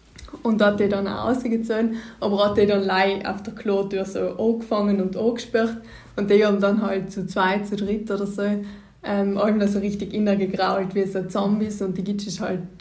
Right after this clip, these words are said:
quasi gar nicht mehr auf dem Klo rausgekommen. Und irgendwann ist sie dann rausgekommen und war auch ganz bleich und richtig erschrocken, also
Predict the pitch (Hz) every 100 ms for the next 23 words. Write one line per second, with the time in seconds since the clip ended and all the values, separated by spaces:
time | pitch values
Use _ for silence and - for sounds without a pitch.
0 | - - 190 202 190 196 208 202 185 202
1 | 190 185 190 190 190 202 202 - 208 226
2 | 226 - - - - - - - - -
3 | 208 214 214 208 220 226 226 214 208 202
4 | 196 190 214 202 202 214 202 190 196 185
5 | 185 190 190 - 208 202 196 220 202 190
6 | 214 202 233 - - 196 202 - 214 -
7 | 233 202 190 190 - 190 185 190 190